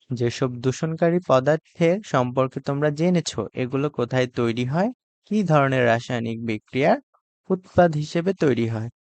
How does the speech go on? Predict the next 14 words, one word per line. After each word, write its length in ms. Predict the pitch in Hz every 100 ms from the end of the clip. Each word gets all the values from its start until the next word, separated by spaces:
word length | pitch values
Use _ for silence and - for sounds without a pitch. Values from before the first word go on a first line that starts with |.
| _ _
কী 140 | - 123
ধরনের 440 | 123 123 123 127 123
প্রযুক্তি 440 | 127 123 131 156
বা 120 | 151
কৌশল 420 | 156 127 123 - 160
কাজে 340 | 135 117 123
লাগে 340 | 120 117 120 139 -
এই 220 | 127 139 208 - _ _ -
ক্ষতিকর 440 | 185 180 175 139
পদার্থের 640 | 127 120 123 127 - 185 277 - _ _ 135
নিঃসরণ 540 | 131 120 156 165 190 143
বন্ধ 280 | 123 127 127
করা 240 | 127 120 117
সম্ভব। 440 | - 123 120 123